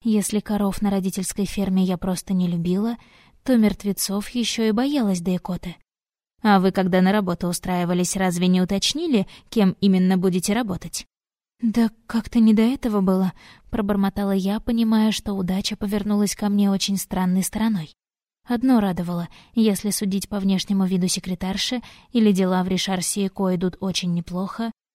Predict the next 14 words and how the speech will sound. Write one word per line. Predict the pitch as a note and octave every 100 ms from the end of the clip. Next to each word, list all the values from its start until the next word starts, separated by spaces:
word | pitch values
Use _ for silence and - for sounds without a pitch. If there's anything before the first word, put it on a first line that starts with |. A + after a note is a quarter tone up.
| _
или | A#3 C#4+ C#4+
у | B3+
дамочки | G3+ G#3+ A3+ - A#3+
просто | G#3+ F#3+ - G3
богатый | G3 G3 G#3+
муж. | A#3+ F3 - - _ _ _ _
Очень | A#3 F#3+ A#3
хотелось | G#3+ G#3 G#3+ G#3 -
верить, | B3 B3 -
что | - G3+
первая | G3 F#3+ F#3+
догадка | F#3 F#3 G#3 - B3
соответствует | A3 G#3+ G3 - - F#3 G#3+
истине, | G#3 - A3 A3+